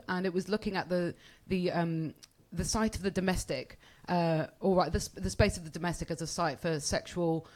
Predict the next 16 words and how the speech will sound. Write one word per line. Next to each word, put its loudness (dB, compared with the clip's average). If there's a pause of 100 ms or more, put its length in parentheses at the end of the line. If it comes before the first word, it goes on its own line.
(260)
um, 0 (100)
uh, 0
politics. 4 (120)
And, -2
um, -2
what 4
was 2
really 0
interesting -2
about 0
it, -2
apart 2
from -4
the -2
kind -6
of -12